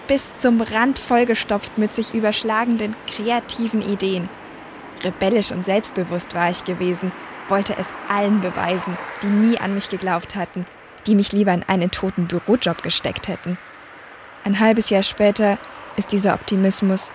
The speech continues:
restlos der harten Realität des Schriftstellerberufs zum Opfer gefallen.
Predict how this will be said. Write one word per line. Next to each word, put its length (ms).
restlos 520
der 200
harten 280
Realität 920
des 120
Schriftstellerberufs 1000
zum 180
Opfer 300
gefallen. 500